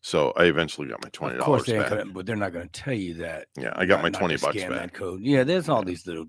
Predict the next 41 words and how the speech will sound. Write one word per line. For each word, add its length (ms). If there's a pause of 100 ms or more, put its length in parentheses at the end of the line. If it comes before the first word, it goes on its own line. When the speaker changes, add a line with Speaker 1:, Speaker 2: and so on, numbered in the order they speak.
(100)
Speaker 2:
these 180
little 160
charges 480
Speaker 1:
Yeah. 80
Speaker 2:
for 260
this 200
Speaker 1:
Oh, 80
Speaker 2:
and 80
Speaker 1:
and 80
Speaker 2:
that 40
Speaker 1:
then 100
Speaker 2:
and 100
Speaker 1:
when 80
Speaker 2:
so 60
Speaker 1:
we 60
went 240
Speaker 2:
forth. 160
Speaker 1:
to 80
breakfast, 760 (480)
Speaker 2:
Continental, 420
Speaker 1:
great. 80
Speaker 2:
continental 360
breakfast? 200
Speaker 1:
No, 200
got 120
a 40
full 260
buffet. 580
Speaker 2:
Oh, 180
get 120
Speaker 1:
It's 80
like 100
Speaker 2:
out. 60
Speaker 1:
sixteen 520
dollars 460
and 140
change. 480
Speaker 2:
Oh, 140
it 60
wasn't 220
free. 280